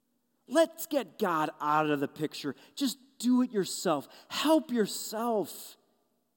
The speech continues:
The other night, for some weird reason, I don't know, I was driving late at night and I was thinking about the phenomenon of looting. You see this happens during crisis times in cities?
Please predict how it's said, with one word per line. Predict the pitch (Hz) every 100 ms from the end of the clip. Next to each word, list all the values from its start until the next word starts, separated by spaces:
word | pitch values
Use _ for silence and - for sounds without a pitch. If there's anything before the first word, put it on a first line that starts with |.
| _ _ _ _ _ _ _ _ _ _ _ _ _
The | -
other | 165
night, | 160 160
for | - 139
some | - 214 185
weird | 190 135
reason, | 147 160 127 107 -
I |
don't | 165
know, | 170
I |
was | 127
driving | - 135 160 156
late | 151 151
at |
night | 135 147 156
and | 131
I |
was | 120 120
thinking | - 202 185 151 - _ -
about | 135 165
the | 151
phenomenon | - 151 147 160 190 180 165 151
of | 131 123 - _ _ -
looting. | 107 131 180 147 123 - _ _ _ _ _ _ _ _ _ _ _ _ _ _ _ _ _ _ -
You | 156
see | 156 - 196
this | 185 196 - -
happens | 175 185 190 202 190 -
during | 180 165
crisis | - - 170 165 190 175
times | - 170 175 180 170
in | 160
cities? | 160 - 175 185 190